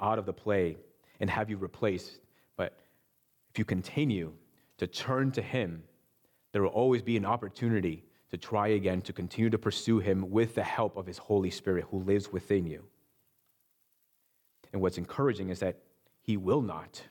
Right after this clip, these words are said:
remember your sin. And if you don't follow Jesus,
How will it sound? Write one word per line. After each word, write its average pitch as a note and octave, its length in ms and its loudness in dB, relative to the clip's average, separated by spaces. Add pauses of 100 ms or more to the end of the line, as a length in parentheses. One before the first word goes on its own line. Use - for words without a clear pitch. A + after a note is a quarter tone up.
(220)
remember F2 360 -4
your D#2+ 140 -4
sin. D#2 300 -10 (3500)
And G#2+ 80 2
if G2 80 -2
you G2 60 0
don't A#2+ 160 2
follow A2+ 280 -2
Jesus, F2+ 640 -4